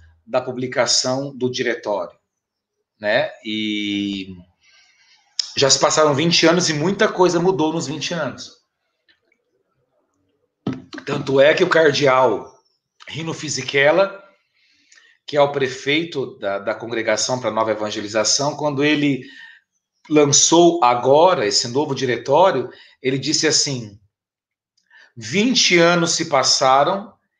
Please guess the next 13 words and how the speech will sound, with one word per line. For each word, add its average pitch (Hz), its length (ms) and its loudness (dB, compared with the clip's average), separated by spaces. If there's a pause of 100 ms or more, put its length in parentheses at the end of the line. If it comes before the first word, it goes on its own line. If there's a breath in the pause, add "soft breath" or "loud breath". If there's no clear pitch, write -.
(400)
e 151 140 -2
as 156 180 2
transformações 165 960 -2
que 170 180 -2
co-, - 440 -8
ocorreram 135 500 -2
nesses 120 360 -8
vinte 165 380 -4
anos 151 600 -6 (600 loud breath)
equivalem 151 880 0
a 131 120 -2
cinquenta 139 760 -6
anos, - 920 -14